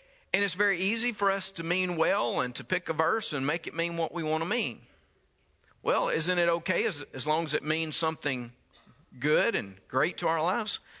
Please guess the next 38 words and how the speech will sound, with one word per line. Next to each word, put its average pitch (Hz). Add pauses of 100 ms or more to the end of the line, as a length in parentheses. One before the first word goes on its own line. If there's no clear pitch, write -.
(280)
I'm 226
not 254
so 214
sure 185
of 92
that. 82 (1200)
I 208
would 190 (220)
challenge 196
you 131
not 175
to 175
just 160 (160)
pick 208
a 170
verse 160
and 147
make 151
it -
mean 143
what 131
you 156
want 185
it 110 (260)
to -
mean. 110
Why? 180 (1160)
Because 165
that's 196
exactly 165
what 180
cults -
do. 98 (1160)
So 214
many 220
cults 202 (460)
can 165
somehow 170